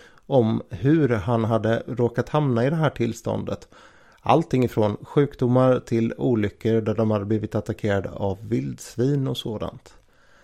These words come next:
Dessutom så gick det inte riktigt att hitta heller vem som gjorde de här ingreppen. Det finns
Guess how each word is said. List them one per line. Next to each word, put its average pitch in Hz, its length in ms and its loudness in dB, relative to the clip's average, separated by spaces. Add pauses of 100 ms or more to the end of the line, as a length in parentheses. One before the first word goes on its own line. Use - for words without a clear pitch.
(800)
Dessutom 160 640 4
så 127 300 0
gick 131 340 -6
det 175 60 2
inte 175 160 0
riktigt - 340 -6
att 110 80 -2
hitta 135 340 -2
heller 110 580 0
vem 127 540 2
som 110 220 -2
gjorde 120 520 2
de 175 160 4
här 101 300 0
ingreppen. 101 640 -4 (500)
Det 127 140 2
finns 147 420 0